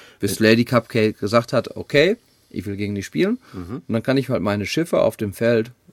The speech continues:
Speaker 1: anordnen, wo ich sie hinhaben möchte, und, äh, schieße meine ersten Schüsse auf ihn drauf
Speaker 2: Aha.
Speaker 1: zu.
Speaker 2: Ja.
Speaker 1: Weil ich das Spiel eröffnet habe, bin ich auch derjenige, der das erste schießen darf.
Speaker 2: Mhm.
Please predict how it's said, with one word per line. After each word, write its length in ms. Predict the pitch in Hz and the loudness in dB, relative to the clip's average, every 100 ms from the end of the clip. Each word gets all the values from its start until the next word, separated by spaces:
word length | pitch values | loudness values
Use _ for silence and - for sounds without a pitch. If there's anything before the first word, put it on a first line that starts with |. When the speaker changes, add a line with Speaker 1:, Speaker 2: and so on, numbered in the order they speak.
| _ _ _ _ _ - | _ _ _ _ _ -2
Speaker 1:
anordnen, 640 | - - 175 190 - 180 101 | 0 4 6 6 4 -2 -2
wo 80 | |
ich 80 | 98 | -2
sie 80 | 110 | -2
hinhaben 320 | 120 131 127 | -2 -2 -2
möchte, 280 | 123 117 117 | -4 -6 -8
und, 460 | 110 - 98 101 - - | -10 -8 -8 -10 -14 -10
äh, 220 | - 104 101 | -4 -4 -6
schieße 320 | - 113 101 | -8 -6 -4
meine 180 | 95 82 | -4 -2
ersten 300 | 92 - 104 | -6 -6 -8
Schüsse 300 | 98 95 82 | -6 -4 -6
auf 180 | - | -6
ihn 260 | - 98 87 - | -6 -8 -8 -6
drauf 220 | 87 85 | -4 -2
Speaker 2:
Aha. 60 | 143 | 0
Speaker 1:
zu. 200 | 180 247 - 98 | 0 0 -6 -6
Speaker 2:
Ja. 240 | 90 92 | -4 2
Speaker 1:
Weil 160 | 110 107 | 4 4
ich 60 | |
das 120 | 127 | -2
Spiel 240 | - 120 107 | -4 -4 -2
eröffnet 380 | - 143 151 147 | -2 -4 -6 -4
habe, 180 | 131 | -4
bin 100 | 117 | -2
ich 160 | 113 76 | -4 -4
auch 120 | 107 | -6
derjenige, 560 | - 104 107 104 101 98 | -2 -2 -2 -4 -4 -4
der 100 | 98 | -4
das 120 | 92 | -4
erste 320 | - 98 - 92 | -2 -4 -4 -12
schießen 340 | - 80 80 | -10 -10 -10
darf. 240 | 80 82 | -10 -12
Speaker 2:
Mhm. 320 | 104 95 107 | -12 -12 -12